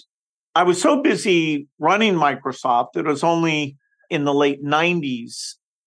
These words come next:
uh, that I started looking around and saying, "Okay, what is the high impact thing that hasn't been done yet? You know, maybe there isn't anything." And, you know, I found primarily in health,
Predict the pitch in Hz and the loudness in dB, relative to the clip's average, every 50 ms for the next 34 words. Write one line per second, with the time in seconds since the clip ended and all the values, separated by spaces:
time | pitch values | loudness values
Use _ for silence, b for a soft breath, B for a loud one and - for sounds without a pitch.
0 | _ _ - 127 131 135 131 127 139 131 131 131 127 - - 151 143 131 123 139 | _ _ -6 -4 -2 -2 0 0 2 2 2 0 0 0 0 0 0 0 0 0
1 | 143 139 143 151 143 151 165 165 165 160 147 139 139 - 147 139 135 135 135 - | -2 -2 -2 -2 0 2 2 2 2 0 -2 -4 -4 -4 -2 -2 -2 -4 -4 -4
2 | 156 147 135 143 160 160 160 160 147 - - - _ _ _ _ _ _ _ _ | -4 -4 0 0 0 2 2 0 -2 -4 -8 -14 _ _ _ _ _ _ _ _
3 | _ _ _ _ _ _ _ _ _ _ _ _ _ 139 135 - - 175 165 165 | _ _ _ _ _ _ _ _ _ _ _ _ _ -4 -4 -2 0 0 2 2
4 | 165 175 190 180 170 165 127 120 - _ 151 139 135 135 131 131 131 135 - - | 2 0 0 0 0 -2 -2 -2 -4 _ -4 -4 -2 -2 -4 -4 -4 -6 -6 -6
5 | - 151 185 - - - 180 120 92 120 123 123 113 117 120 123 123 127 131 127 | -2 0 0 0 2 0 -2 -2 -2 -4 -4 -4 -2 -2 -2 -2 -2 -2 -2 -2
6 | 127 135 135 b b b b b b _ - 143 139 139 135 143 147 147 143 139 | -2 -2 -4 b b b b b b _ -4 -2 -2 0 2 2 2 2 2 2
7 | 139 135 139 156 147 - 180 135 131 127 - _ - 135 143 139 135 131 135 - | 2 2 2 0 -2 -2 -4 -6 -6 -10 -14 _ -8 -6 -4 -4 -4 -6 -6 -4
8 | 135 131 143 139 135 135 123 127 b b b b b b b _ - 143 127 120 | -4 -2 -2 -2 -2 -4 -6 -8 b b b b b b b _ -6 -4 -2 -2
9 | 127 127 - - 147 135 131 127 131 127 123 120 - _ _ _ _ _ _ _ | -2 -2 -2 -2 0 0 2 0 0 0 -2 -4 -8 _ _ _ _ _ _ _
10 | _ _ _ _ _ _ - 165 156 160 165 175 180 175 160 156 143 139 135 131 | _ _ _ _ _ _ -4 -2 0 2 2 2 2 2 2 2 0 0 -2 -2
11 | 131 135 135 131 131 135 - | 0 0 2 2 2 0 -4